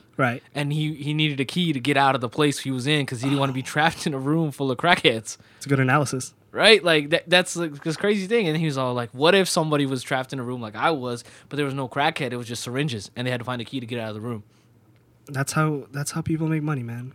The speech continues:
Speaker 2: I don't know. Those movies are crazy. I, I haven't seen all of 'em. Um, <laughs> so I can't really say
Speaker 1: I've
Speaker 2: much
Speaker 1: only
Speaker 2: on
Speaker 1: seen
Speaker 2: them.
Speaker 1: that one Saw movie with
Speaker 2: No,
Speaker 1: the
Speaker 2: is that the
Speaker 1: syringes.
Speaker 2: first one?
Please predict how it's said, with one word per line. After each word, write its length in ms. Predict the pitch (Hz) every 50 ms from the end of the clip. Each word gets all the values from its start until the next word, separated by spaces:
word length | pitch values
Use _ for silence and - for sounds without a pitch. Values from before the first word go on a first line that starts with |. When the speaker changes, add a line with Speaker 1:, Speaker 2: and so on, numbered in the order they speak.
| - -
Speaker 2:
I 100 | 156 170
don't 140 | 180 170
know. 60 | 156 156
Those 120 | 180 196
movies 300 | 214 233 254 254 233 196
are 40 | 160
crazy. 300 | - 170 170 160 139 139
I, 160 | 139 151 -
I 120 | - 147 165
haven't 180 | 190 190 190
seen 300 | 170 - 151 151 165 160
all 200 | 135 117 127 135
of 80 | 151 151
'em. 180 | 165 170 175 170 _ _ _ _ _ - - - - 123 120 -
Um, 300 | 160 127 110 104 101 110 - _ _ - - - 151 139
<laughs> 0 | - 135 123 120
so 420 | 113 - - 143 147 - 165 139 - - - - - - -
I 60 | 131
can't 160 | 120 143 135 135
really 160 | 135 127 117
say 100 | - 127
Speaker 1:
I've 100 | - 143
Speaker 2:
much 80 | 196
Speaker 1:
only 120 | 196 196 196
Speaker 2:
on 40 | -
Speaker 1:
seen 160 | - 202 180 170
Speaker 2:
them. 0 |
Speaker 1:
that 180 | 165 156 156
one 400 | 151 143 143 143 135 139 135 139 -
Saw 220 | - - 127 127
movie 300 | 127 120 110 110 117 120 - -
with 20 |
Speaker 2:
No, 120 | 120 139 123
Speaker 1:
the 40 | 127
Speaker 2:
is 60 | -
that 60 | -
the 20 | 139 127
Speaker 1:
syringes. 220 | 127 120 143 -
Speaker 2:
first 200 | 147 156 160 -
one? 240 | 214 214 233 240